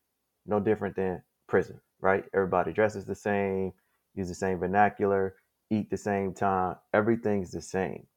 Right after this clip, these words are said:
And it's that way for a reason. So you can control large groups of people and basically have one thought, right?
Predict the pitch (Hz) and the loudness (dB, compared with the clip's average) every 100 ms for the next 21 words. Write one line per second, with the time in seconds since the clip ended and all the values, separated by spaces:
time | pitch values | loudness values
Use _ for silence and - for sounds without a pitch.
0 | _ 92 104 101 104 98 95 95 87 80 | _ -4 -2 0 2 2 0 0 -2 -2
1 | 92 92 - - _ _ 101 98 - 82 | -2 -4 -8 -18 _ _ -4 -4 -6 -10
2 | - 107 98 87 95 95 87 92 - - | 0 6 6 6 4 4 0 -6 -6 -6
3 | 104 - 78 - _ _ - 90 101 101 | -6 -2 -4 -6 _ _ -6 0 2 2
4 | 90 85 90 95 - 98 - - 78 87 | 4 4 4 0 6 6 6 2 -4 -4